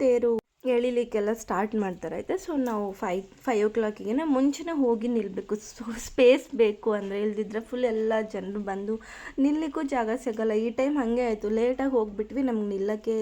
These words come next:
ಜಾಗ ಸಿಗಲಿಲ್ಲ. ನಾವು ಹೋದ almost ಎಲ್ಲ ಮುಗ್ದಿತ್ತು, ತೇ-,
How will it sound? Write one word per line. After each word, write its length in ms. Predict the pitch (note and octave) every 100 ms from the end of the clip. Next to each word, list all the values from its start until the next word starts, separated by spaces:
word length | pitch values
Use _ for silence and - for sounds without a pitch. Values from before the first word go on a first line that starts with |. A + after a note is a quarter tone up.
| G3+ F#3
ಜಾಗ 160 | F#3 F3+ G3+ A3
ಸಿಗಲಿಲ್ಲ. 360 | F3+ F#3+ A3 A4+ - - - -
ನಾವು 200 | A#3 B3 B3
ಹೋದ 360 | A3+ A#3 C4 C4 A3 G#3 - A3
almost 340 | B3 F#4 F#4+ B3+
ಎಲ್ಲ 120 | B3 C4+ G#3+ G#3
ಮುಗ್ದಿತ್ತು, 380 | G3 A#3 A3+ F#3+
ತೇ-, 440 | F#3+ F3+ -